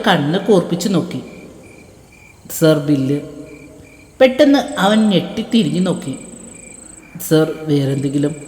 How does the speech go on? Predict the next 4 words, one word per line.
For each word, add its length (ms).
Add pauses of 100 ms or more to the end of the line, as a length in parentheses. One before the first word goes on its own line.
(760)
"ഒന്നും 240
വേണ്ട." 200 (1120)
അത് 180 (100)
കേട്ടതും 380